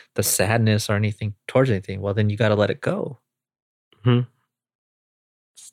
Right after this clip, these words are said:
Speaker 2: fucked up.
Speaker 1: Which has its positiveness to it, right? Like, to accept that, yeah, shit's bad, so that's why you just tar-, you just say dark jokes and have this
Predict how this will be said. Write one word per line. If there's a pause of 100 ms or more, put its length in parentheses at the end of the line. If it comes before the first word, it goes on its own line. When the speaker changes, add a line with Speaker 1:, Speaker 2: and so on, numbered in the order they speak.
(140)
Speaker 2:
fucked
up.
Speaker 1:
Which
has
its
positiveness
to
it,
right?
Like,
to
accept
that, (1080)
yeah,
shit's
bad,
so
that's
why
you
just
tar-, (120)
you
just
say (320)
dark
jokes
and
have
this